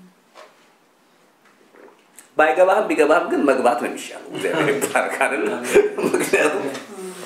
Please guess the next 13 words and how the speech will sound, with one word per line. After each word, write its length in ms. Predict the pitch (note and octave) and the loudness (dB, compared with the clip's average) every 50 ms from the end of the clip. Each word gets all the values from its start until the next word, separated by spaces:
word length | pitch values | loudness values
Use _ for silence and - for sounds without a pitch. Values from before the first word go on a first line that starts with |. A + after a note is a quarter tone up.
| - - - - - - - - - - - - _ _ _ _ _ _ _ - | -14 -14 -14 -14 -16 -20 -20 -20 -20 -20 -20 -20 _ _ _ _ _ _ _ 2
እና 160 | C4 D4 D#4 F4+ G#4+ - - - - - - - - | 2 4 4 2 2 0 -4 -12 -14 -16 -18 -12 0
የሚያስደነግጠኝ 1080 | D#3 G3+ B3 A#3+ C4 C#4+ D4+ C#4+ C#4 - A#3+ C4+ D4+ D4+ D4+ C4 - - - C#4+ C#4+ - - - - - - - | 4 4 6 6 6 4 4 4 4 4 4 4 6 6 6 4 4 4 6 6 6 4 0 -8 -10 -10 -6 0
ዘጋው። 480 | - - A#3+ A#3 - - G3+ D#3+ C3 - - - - - - - - | 4 4 4 4 4 4 6 6 4 4 -2 -10 -14 -16 -12 -4 0
ማ? 120 | E3 G#3 B3 C#4 C#4 | 2 2 4 2 0
እግዚአብሔር። 440 | C#4+ C4+ - - F#3 E3+ - C#3 - - - - - | -2 0 2 4 4 4 4 0 -8 -10 -14 -6 2
የሰራው 560 | C#3 F#3 A#3+ - - C#4+ C4+ C4+ D4 C#4+ C#4 C4 B3+ | 4 6 6 6 6 2 4 4 6 6 6 6 6
ኖህ፣ 220 | C4+ D4 D4+ - - - D#3+ | 6 4 4 4 2 2 4
የዘጋው 400 | E3+ E3+ F3 F3 - E3+ D#3+ D3+ | 4 6 6 4 4 4 2 2
እግዚአብሔር። 340 | - - G#2 F#2+ - - - - - - _ _ _ _ _ _ _ _ _ _ _ _ _ _ _ _ _ _ _ _ _ _ _ _ _ _ _ _ _ _ - - - - - - - - - - - - | 2 0 0 0 0 -2 -6 -14 -20 -20 _ _ _ _ _ _ _ _ _ _ _ _ _ _ _ _ _ _ _ _ _ _ _ _ _ _ _ _ _ _ -20 -20 -20 -20 -20 -20 -20 -20 -20 -20 -6 -2
ምናልባት 480 | D3 E3+ F#3+ F#3+ G3+ G3 G#3+ A3 G#3+ - - - - - - _ - | 0 2 2 2 2 2 2 2 2 -2 -10 -16 -20 -20 -8 _ 4
ያው 140 | D3 C#3 A#2+ - - - - - | 4 4 4 2 -2 -10 -12 -8
ብዙዎች 320 | B2 C#3 C#3 C#3+ C3+ C#3 - | -6 -4 -2 -2 -2 -2 -4
እንደሚያስቡት 560 | C#3 A#2+ A#2 A#2 A#2+ - - - - - | -4 -4 -4 -4 -4 -6 -8 -10 -12 -14